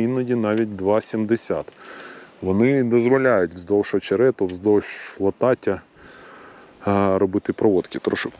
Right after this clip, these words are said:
коротким спінінгом, а, при ловлі з берега це, а, частіше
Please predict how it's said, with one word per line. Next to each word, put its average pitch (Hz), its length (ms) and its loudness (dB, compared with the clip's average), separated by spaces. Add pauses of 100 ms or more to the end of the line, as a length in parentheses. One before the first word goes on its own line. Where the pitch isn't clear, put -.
(140)
коротким 127 520 4
спінінгом, 120 640 -2 (400)
а, 101 400 -2
при 107 140 0
ловлі 104 320 2
з 98 60 -2
берега 98 420 0
це, 101 360 -2 (1700)
а, 87 500 -6 (1120)
частіше 101 720 -2